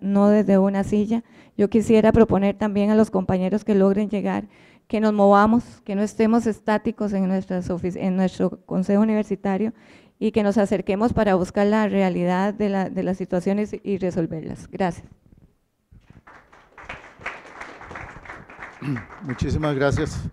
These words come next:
Speaker 2: Terminamos la fase de exposiciones y tengo, tengo preguntas, que me parece que es otra fase bien, bien interesante. Voy a, a ir formulando las preguntas,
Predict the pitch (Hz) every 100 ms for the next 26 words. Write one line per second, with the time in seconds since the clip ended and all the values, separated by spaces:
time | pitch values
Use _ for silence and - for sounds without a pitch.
0 | - - 143 123 127 131 147 151 139 135
1 | 135 156 151 135 104 90 - - - 117
2 | 110 110 143 170 151 - _ _ _ -
3 | _ _ _ - 127 120 143 143 147 165
4 | 131 - _ - 147 160 165 139 147 170
5 | 175 - 113 - 123 113 113 110 139 127
6 | 98 85 - _ _ - _ 123 110 113
7 | - 113 120 120 127 113 117 120 110 110
8 | 113 117 113 110 101 127 127 - 143 _
9 | _ _ _ _ _ _ _ _ _ _
10 | 139 127 139 151 160 156 143 131 117 107
11 | - _ _ _ 151 135 143 - 160 147
12 | 143 170 170 - 143 147 165 190 165 -